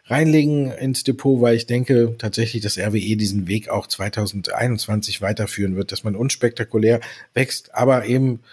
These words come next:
ein bisschen spannender mit den regenerativen <laughs> Energien als die Telekom. Aber ich denke, von der Ausrichtung her wird's, äh, kein Sprinter sein, wie man's ist, wie man's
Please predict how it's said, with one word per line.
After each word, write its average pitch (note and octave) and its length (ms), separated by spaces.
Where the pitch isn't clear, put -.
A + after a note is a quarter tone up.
ein - 60
bisschen F3+ 240
spannender D#3+ 480
mit D#3 180
den D#3 100
regenerativen C3+ 1200
<laughs> - 0
Energien A#2+ 460
als G2 220
die G2+ 120
Telekom. A2+ 440
Aber D3 240
ich F#3 100
denke, C#3+ 300
von C3 220
der B2 220
Ausrichtung C#3 560
her C3 320
wird's, B2+ 400
äh, C3+ 300
kein A2 600
Sprinter G#3+ 420
sein, E3 300
wie C#3+ 80
man's C3+ 260
ist, C3+ 340
wie C3 80
man's A#2+ 380